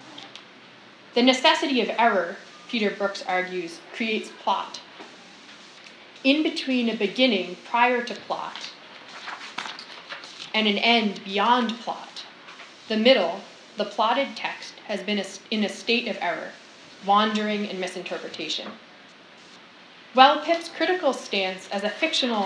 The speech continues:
autobiographer seems contradictory, as he creates and critiques his own past, but on the basis of the knowledge he has gained from the very life that Pip as a boy has not yet experienced, yet his narration both recounts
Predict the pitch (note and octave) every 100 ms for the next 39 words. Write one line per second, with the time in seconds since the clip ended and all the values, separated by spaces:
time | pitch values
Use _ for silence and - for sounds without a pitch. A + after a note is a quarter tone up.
0 | G3 G#3+ G#3+ G3 F#3 G3 G3 F3+ D#3+ F3+
1 | - - - - G#3+ G3+ - A3+ G#3+ F#3
2 | B3+ F3+ F3 A#3 - - - - - -
3 | G3 A3+ G#3+ - G#3+ G3+ G#3 - F#3 G3
4 | - G3 - F#3+ F3+ F#3+ F#3 - F3 F3
5 | - - - - - - - G#3+ G#3+ G#3+
6 | A3 G#3+ G#3 G#3+ F#3+ F#3+ F#3+ F#3+ F#3 F#3
7 | G3 F#3 F3+ A#3 C4 F3+ F3+ F#3 - -
8 | - - G3 G3 F#3 G3 F#3+ F#3+ A3 F3+
9 | - E3+ E3+ - - - G3+ F#3+ F#3 F3+
10 | G3 F#3 F3 F3+ F3+ F3+ F3+ - - -
11 | C4 G3+ E3+ G3 - - - - - -
12 | - - - A#3+ D#4 A#3 - - - -
13 | - - C#4 C4 B3 B3+ D4 - G3+ F#3
14 | F#3 G#3 F#3+ G3 G#3 - C4+ G#3 - -